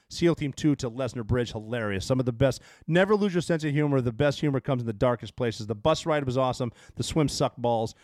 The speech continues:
Wednesday was fun because, um, you gotta do the O course, run to the O course, circle abs, P T there.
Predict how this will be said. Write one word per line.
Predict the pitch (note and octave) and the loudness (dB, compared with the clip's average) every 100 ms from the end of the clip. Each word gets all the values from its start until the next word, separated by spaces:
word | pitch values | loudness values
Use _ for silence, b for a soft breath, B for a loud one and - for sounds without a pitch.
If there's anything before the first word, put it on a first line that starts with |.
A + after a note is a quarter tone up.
| b b b | b b b
Wednesday | C#3+ F#3 F3 E3+ | 2 4 2 0
was | D#3 C#3 | 0 -2
fun | - D3 D3 C#3+ C#3+ G#2 | -4 0 2 0 -4 -8
because, | - A#2+ D3+ B2+ A2 | -12 -4 0 0 -2
um, | A#2 A2 G#2+ F#2 - _ _ _ _ _ _ _ - | -4 -4 -4 -6 -10 _ _ _ _ _ _ _ -4
you | C#3+ | 2
gotta | D3 C3 | 2 2
do | |
the | B2 B2 | -2 0
O | C3 | 0
course, | - B2 - | 0 -2 0
run | D#3+ | -2
to | D#3+ | 2
the | D3+ | 2
O | D3 | 2
course, | D#3 D3 - b b | 0 -2 -2 b b
circle | - E3+ E3 D#3+ D3 | 0 2 4 2 2
abs, | D#3+ C3+ C3+ | -2 -2 -2
P | - C#3+ | -4 -4
T | - C#3 | -2 0
there. | C3 B2+ | 2 0